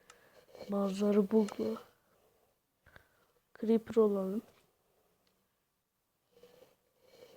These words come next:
Bakın olduk. Gördüğünüz üzere.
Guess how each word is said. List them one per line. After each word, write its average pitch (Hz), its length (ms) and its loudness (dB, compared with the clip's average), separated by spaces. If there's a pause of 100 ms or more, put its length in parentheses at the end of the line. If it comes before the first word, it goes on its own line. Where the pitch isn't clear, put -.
(220)
Bakın 202 240 -4
olduk. - 880 -6 (380)
Gördüğünüz 185 460 -6
üzere. 190 360 -8